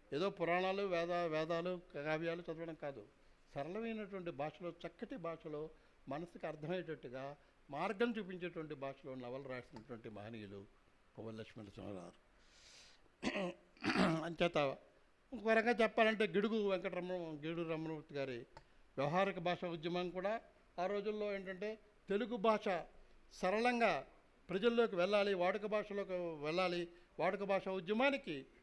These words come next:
ఆయన ఒక రకంగా సేవ చేసినటువంటి మహనీయుల కింద మనం భావించాల్సి ఉంటుంది.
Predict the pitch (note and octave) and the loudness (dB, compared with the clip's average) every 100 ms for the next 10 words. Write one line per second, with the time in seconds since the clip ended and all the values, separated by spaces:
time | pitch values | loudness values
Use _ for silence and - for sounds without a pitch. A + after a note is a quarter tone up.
0 | - D#3 D#3+ C3+ B2 - _ - C#3+ C#3+ | -4 -2 -2 -4 -8 -14 _ -10 -8 -8
1 | D#3 C#3 C#3 C3 D3 C3+ C#3+ B2+ C3 B2 | -6 -8 -6 -6 -6 -8 -8 -10 -8 -8
2 | B2 A#2 C3 B2 A#2+ A2+ A2+ G#2+ G2+ G#2+ | -8 -8 -6 -8 -6 -8 -8 -8 -8 -10
3 | G#2+ G2+ G2+ - F#2+ G#2 - | -12 -14 -18 -16 -14 -16 -18